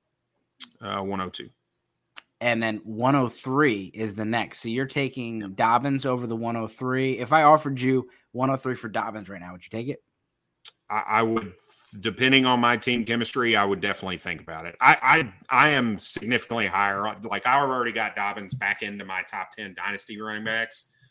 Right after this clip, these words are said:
Speaker 2: Well,
Speaker 1: So
Speaker 2: just, all right, so, and not to go off on a, on Dobbins,
Speaker 1: Yeah.
Speaker 2: these all, all six, seven of these players,
Speaker 1: Yep.
Speaker 2: eight players, actually. The one oh three, I, I think if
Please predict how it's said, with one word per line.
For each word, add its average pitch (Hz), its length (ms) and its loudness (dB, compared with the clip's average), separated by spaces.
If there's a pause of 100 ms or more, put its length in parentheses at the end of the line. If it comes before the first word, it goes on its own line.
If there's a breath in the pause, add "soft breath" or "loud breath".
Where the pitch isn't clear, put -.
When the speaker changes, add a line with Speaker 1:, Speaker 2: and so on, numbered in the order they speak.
(160)
Speaker 2:
Well, 147 140 4
Speaker 1:
So 147 100 -2
Speaker 2:
just, 170 220 2
all 185 100 -10
right, 135 240 8
so, 165 180 0
and 147 160 4
not 156 200 4
to 151 80 -6
go 147 120 4
off 139 200 6
on 127 80 4
a, 113 280 -2 (320)
on 117 200 -2
Dobbins, 110 560 0
Speaker 1:
Yeah. 85 60 -12 (460)
Speaker 2:
these 147 200 0
all, 170 420 6
all 156 160 6
six, 165 300 -6
seven 143 340 0
of 117 60 -4
these 107 160 -6
players, 82 600 -12 (840)
Speaker 1:
Yep. 107 220 -8
Speaker 2:
eight 143 280 0
players, 98 360 -10
actually. 92 520 -12 (1120)
The 131 100 0
one 143 240 6
oh 165 120 6
three, 131 440 2
I, 120 300 2
I 131 60 2
think 139 240 -4
if 131 120 -6